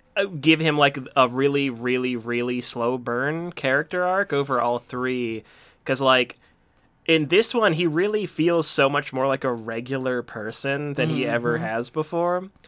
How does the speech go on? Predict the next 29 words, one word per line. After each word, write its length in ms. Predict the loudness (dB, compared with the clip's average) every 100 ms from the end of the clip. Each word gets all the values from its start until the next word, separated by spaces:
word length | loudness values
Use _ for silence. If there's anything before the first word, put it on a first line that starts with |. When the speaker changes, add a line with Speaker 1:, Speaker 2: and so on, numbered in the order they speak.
| _ _ _ 2
Speaker 1:
Um, 340 | 6 6 4 6
and 120 | 6
I 40 |
think 160 | 6 6
that's 180 | 4 4
really 220 | 6 6
just 200 | 4 -2
been, 360 | 0 0 0 -2
like, 260 | -2 -2
the 100 | -4
slow, 640 | -4 -4 0 4 4 2 0
like, 240 | -2 -4
effect 800 | -6 -6 -4 -4 -4 -12 -16 -10
that, 160 | -8 -4
like, 360 | -4 -4 -8
Faye 720 | -14 -4 -2 0 -2 -6 -6 -6
and 160 | -6
Atreus 520 | -10 -6 -6 -6 -8
have 120 | -8 -6
had 280 | -4 -2
on 200 | 0 0
him 340 | -2 -4 -4 -4
is, 220 | -4 -2
like, 100 | -2
what 100 | -4
they're 80 | -6
going 360 | -4 -2 -2 -6
for. 440 | -10 -10 -8 -12 -16 -20 -20 -20 _
Um, 600 | -2 0 0 -4 -8 -14